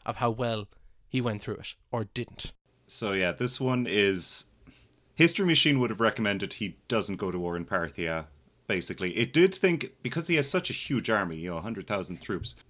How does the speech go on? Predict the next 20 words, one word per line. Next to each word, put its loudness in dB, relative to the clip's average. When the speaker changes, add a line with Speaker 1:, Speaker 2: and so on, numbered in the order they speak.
Speaker 2:
it 0
does 6
think 2
he'll 4
win 4
it. -6
It 2
expected 0
him 0
to -6
win 4
it. 0
It -8
gave 2
him -4
maybe 0
about 2
seventy-five 0
percent -6
chance. -2